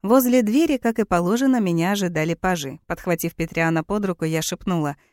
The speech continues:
«Дело есть, нам потом надо будет поговорить». Рыжик кивнул едва заметно. Мы двинулись дальше. По пути ко мне подлетел Кабутака и примостился на плече.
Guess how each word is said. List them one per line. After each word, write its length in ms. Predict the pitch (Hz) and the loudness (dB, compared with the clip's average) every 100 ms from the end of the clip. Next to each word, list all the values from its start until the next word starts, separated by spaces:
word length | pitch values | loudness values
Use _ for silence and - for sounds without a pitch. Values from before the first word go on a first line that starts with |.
| _ - | _ -6
«Дело 260 | 180 185 165 | -2 0 0
есть, 400 | 147 151 - - | -2 -6 -6 -4
нам 200 | 185 180 | -2 -2
потом 300 | 175 185 180 | -2 -2 0
надо 180 | 185 180 | 0 -2
будет 280 | 175 170 - | -4 -6 -6
поговорить». 600 | 170 175 190 165 - - _ _ _ _ _ - | -4 -2 0 -2 -8 -20 _ _ _ _ _ -4
Рыжик 400 | 226 320 185 - - | 0 2 0 -2 -8
кивнул 400 | 175 196 254 277 | -4 0 2 2
едва 360 | 202 185 190 | 0 -2 -2
заметно. 600 | 196 208 165 - 131 - _ | 0 0 -2 -4 -10 -12 _
Мы 160 | 214 233 | 0 2
двинулись 520 | 202 202 190 190 202 | 2 0 2 0 -2
дальше. 440 | 175 143 - - - _ _ | -4 -4 -6 -12 -14 _ _
По 120 | 202 | -2
пути 320 | 208 208 277 | 0 0 0
ко 100 | 214 | 0
мне 220 | 180 196 214 | 0 0 -2
подлетел 520 | 175 170 170 190 180 | -2 -2 -2 -2 -2
Кабутака 600 | 165 165 160 269 269 214 | -4 -4 -2 -4 -2 -4
и 80 | 214 | -2
примостился 720 | 190 180 175 - 226 - 180 | -2 -2 -4 -4 -4 -4 -4
на 100 | 180 | -4
плече. 480 | 202 214 - 123 | -4 -4 -4 -8